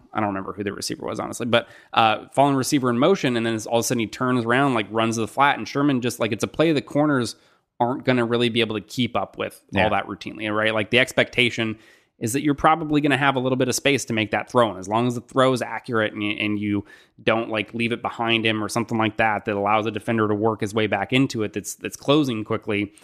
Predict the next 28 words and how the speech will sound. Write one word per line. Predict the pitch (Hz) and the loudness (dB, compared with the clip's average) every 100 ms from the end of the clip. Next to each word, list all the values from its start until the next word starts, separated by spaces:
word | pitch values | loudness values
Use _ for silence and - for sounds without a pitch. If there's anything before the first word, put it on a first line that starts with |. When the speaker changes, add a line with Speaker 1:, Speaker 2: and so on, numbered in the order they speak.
| _ _ - | _ _ -6
Speaker 1:
you're | 117 | -2
probably | 131 131 135 | 2 2 2
gonna | 123 | 0
be | 117 | -2
fine. | 107 139 110 | 0 2 2
And | 110 | 0
so | 117 117 - - _ - | 2 2 0 -14 _ -2
do | 180 | 0
something | - 165 151 143 | 2 2 4 2
like | 123 117 - | 2 0 2
that, | 131 107 | 2 2
right? | 110 110 | 0 0
Like, | 110 104 | 0 0
get | 139 135 | 0 2
Jimmy | 139 135 | 2 2
on | 131 | 2
the | 123 | 0
move, | 110 113 110 104 | 0 0 -2 0
get | 123 | 0
him | 127 | 2
on | 123 | 0
a | 113 | -2
sprint | - 110 107 | -4 -4 -2
out, | 107 107 - _ _ _ _ _ - - | 0 -2 -6 _ _ _ _ _ -16 -6
something | - 165 160 147 127 | 0 2 2 2 2
that's | 113 | -2
going | - 120 117 110 | -2 0 0 -2
to, | - 117 110 104 | -4 -2 0 0